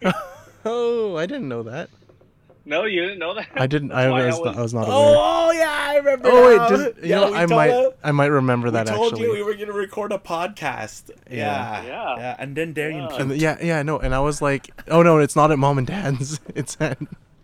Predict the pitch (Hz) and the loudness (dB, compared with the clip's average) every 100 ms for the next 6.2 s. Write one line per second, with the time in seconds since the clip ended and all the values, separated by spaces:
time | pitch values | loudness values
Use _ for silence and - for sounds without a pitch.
0 | - - - - - - 127 147 139 135 | -20 -20 -20 -20 -20 -8 -6 -2 -2 -2
1 | 131 123 131 202 - _ _ _ _ _ | -2 -4 -6 -10 -16 _ _ _ _ _
2 | _ _ - - 170 113 117 143 135 117 | _ _ -20 -6 -2 0 -2 0 2 2
3 | - - - 127 120 113 98 92 - 98 | -2 -14 -10 -6 -4 -6 -10 -12 -10 -10
4 | - 254 269 262 254 190 226 226 208 202 | -6 -4 0 0 -2 -2 -2 -2 -2 -4
5 | 196 117 107 101 - - - - 175 160 | -6 -2 -2 -2 -6 -8 -8 -8 -10 -10
6 | 131 | -10